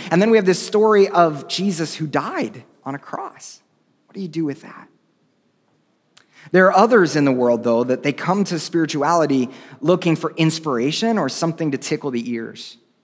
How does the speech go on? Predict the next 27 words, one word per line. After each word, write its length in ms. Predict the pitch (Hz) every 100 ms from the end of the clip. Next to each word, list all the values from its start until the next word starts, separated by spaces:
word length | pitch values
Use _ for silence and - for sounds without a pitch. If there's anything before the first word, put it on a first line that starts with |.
| _ _ _
Like, 100 | 143
what's 220 | 175 202
the 100 | -
new 300 | 190 165 170
thing? 640 | 165 175 165 131 95 - - _ _ _ _ _ _
If 120 | 143
we're 120 | 185
looking 340 | 196 226 294 220
for 80 | 202
the 140 | 190
thing 180 | 202 214
that's 180 | 180 165
most 440 | 160 208 220 -
rhetorically 760 | 185 - 180 196 226 226 190 180
eloquent 580 | 156 202 - 233 233 233
or 140 | 170
intellectually 800 | 170 208 175 180 - 226 190 160
eloquent, 600 | 143 127 123 - 117 104 - _ _ _ _ _ _ _
the 80 | 156
cross 480 | - 226 254 285 -
comes 340 | 202 180 139
in 220 | 151 196
and 160 | 185 147
it 160 | 120
seems 420 | - - 190 233 196
like 220 | 143 -
foolishness. 1000 | - 160 320 262 - 98 87 - -